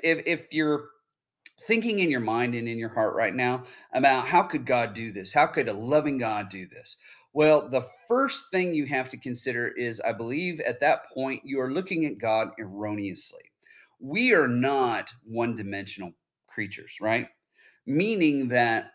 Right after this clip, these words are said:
I am not simply a person of whatever, love. I am not a person who likes music. I am not just merely a person who likes movies. I am not merely a person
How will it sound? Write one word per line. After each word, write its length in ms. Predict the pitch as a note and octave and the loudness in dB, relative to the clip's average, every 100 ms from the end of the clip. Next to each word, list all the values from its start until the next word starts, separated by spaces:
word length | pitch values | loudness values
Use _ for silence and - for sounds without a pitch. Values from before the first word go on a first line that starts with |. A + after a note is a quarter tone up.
| - | -6
I 160 | A#3 | -2
am 160 | G3+ D3+ | 0 2
not 200 | C3+ - | 0 0
simply 520 | - C#3+ B2+ B2 A#2+ | -2 -4 -6 -6 -6
a 80 | G2 | -8
person 680 | - - C#3 C3 - B2 A#2+ - | -8 -2 0 0 -2 -2 -4 -2
of 520 | A2 G2+ G2 F2+ F#2 - - _ _ _ | 0 2 -2 -6 -12 -18 -20 _ _ _
whatever, 420 | F#2+ F#2 E2 C2 | -6 -4 -6 -10
love. 360 | E2 G#2+ E2 C2 _ | -2 0 0 -6 _
I 180 | - A#2 | -4 -2
am 120 | A#2+ | 0
not 160 | A#2 G#2+ | -2 -4
a 60 | G2 | -4
person 640 | - A2+ - G#2+ G#2 G2 _ - _ - | -4 -6 -6 -8 -8 -10 _ -20 _ -8
who 140 | D3 B2+ | -4 0
likes 380 | A2 G2+ - | 0 0 -4
music. 420 | A2 B2 A2+ - - | -4 -4 -4 -8 -12
I 160 | - A#2 | -4 -2
am 160 | A2 A2 | -2 -4
not 260 | G#2+ - | -6 -6
just 260 | - G#2+ - | -8 -6 -6
merely 420 | G#2+ A#2+ B2+ G#2+ | -4 -2 -2 -4
a 60 | F#2+ | -6
person 400 | - A2+ G#2 G2+ | -6 -8 -8 -8
who 120 | G2+ | -6
likes 280 | F2+ F2 - | -6 -8 -4
movies. 460 | C#3+ A#2+ F2 - - - - | -2 -2 -6 -12 -18 -20 -2
I 140 | C3+ | 2
am 140 | B2 B2 | 2 2
not 240 | A2+ F#2+ | 2 0
merely 340 | B2 D#3 C#3 | 2 2 2
a 60 | G2+ | 0
person 560 | F#2+ A#2 A2 - A2 | -2 -2 -2 -4 -6